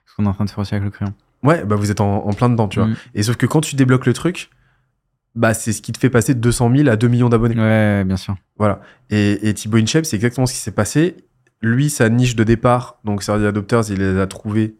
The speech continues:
Speaker 2: le socle de son audience de base, il l'a trouvé dans, dans, dans, dans la niche de, du, du fitness game, en fait,
Speaker 1: Ouais.
Speaker 2: qui est une niche qui s'est très, très, très vite saturée.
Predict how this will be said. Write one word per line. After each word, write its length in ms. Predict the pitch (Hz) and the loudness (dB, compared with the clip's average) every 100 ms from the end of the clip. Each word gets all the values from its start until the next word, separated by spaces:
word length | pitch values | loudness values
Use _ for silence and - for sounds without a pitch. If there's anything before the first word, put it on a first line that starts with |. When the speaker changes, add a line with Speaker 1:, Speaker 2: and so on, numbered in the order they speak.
| - | -10
Speaker 2:
le 120 | 92 | -8
socle 240 | - 113 | -2 -2
de 60 | 101 | -2
son 180 | 98 104 | -4 -2
audience 460 | 104 104 107 - - | -2 -2 -4 -8 -8
de 120 | 101 | -2
base, 240 | 107 107 82 | 0 0 -2
il 80 | 95 | -6
l'a 80 | |
trouvé 280 | 95 - 101 | -6 -6 -4
dans, 420 | 98 95 92 90 | -2 0 0 -2
dans, 340 | 92 92 92 90 | -4 -6 -6 -8
dans, 440 | 92 92 90 90 | -8 -8 -8 -8
dans 100 | 90 | -4
la 100 | 90 | -2
niche 200 | 95 101 | -2 -4
de, 220 | 98 92 90 | -4 -6 -6
du, 500 | 87 90 87 87 90 | -6 -8 -8 -10 -10
du 100 | 92 | -12
fitness 320 | 95 95 92 | -8 -4 0
game, 160 | 143 160 | 2 0
en 60 | |
fait, 200 | 135 175 | -2 -2
Speaker 1:
Ouais. 180 | 107 101 - - - - - _ - | 0 -2 -6 -16 -14 -14 -16 _ -16
Speaker 2:
qui 360 | - 123 123 | -6 0 4
est 100 | 123 | 4
une 80 | 120 | 4
niche 200 | 127 127 | 2 0
qui 80 | - | -4
s'est 120 | - | -10
très, 220 | 95 - | -4 -2
très, 160 | 127 127 | 0 -2
très 160 | - 117 | -2 -2
vite 160 | 113 | -2
saturée. 420 | - 107 - 135 | -4 -6 -4 -6